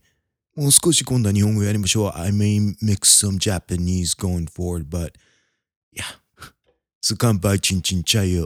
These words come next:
otsukare-chan, mata ashita, see you tomorrow. Host Hinata Chiaki. This is not the Metal Moment podcast or the Japanese Metalhead show.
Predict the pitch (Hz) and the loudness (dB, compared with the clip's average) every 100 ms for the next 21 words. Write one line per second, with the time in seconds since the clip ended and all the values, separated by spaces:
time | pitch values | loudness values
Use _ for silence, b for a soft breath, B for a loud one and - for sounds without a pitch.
0 | - 98 - 123 113 - 104 95 80 - | -4 -4 0 0 0 0 0 0 -2 -4
1 | 107 98 113 - 104 - - 101 - - | -4 -2 -4 -4 -2 -2 0 -4 -4 -2
2 | - 95 80 80 85 78 76 71 _ - | -2 -2 -4 -4 -4 -4 -6 -10 _ -8
3 | 87 - 87 71 78 85 80 76 - 98 | -2 -2 -2 -6 -2 -2 -2 -2 -2 -2
4 | 87 87 73 _ _ _ _ _ _ - | -4 -6 -6 _ _ _ _ _ _ -4
5 | 143 113 117 139 139 - 107 98 92 87 | 0 2 2 2 2 0 -2 0 2 2
6 | 82 78 - 85 82 - 82 78 - - | 0 -4 -6 -4 -4 -4 -2 -2 -2 -6
7 | - 110 113 95 85 80 76 78 80 - | -4 0 2 0 0 -4 -4 -4 -4 -4
8 | 80 73 76 - - 90 60 | -4 -4 -6 -4 -4 -4 -12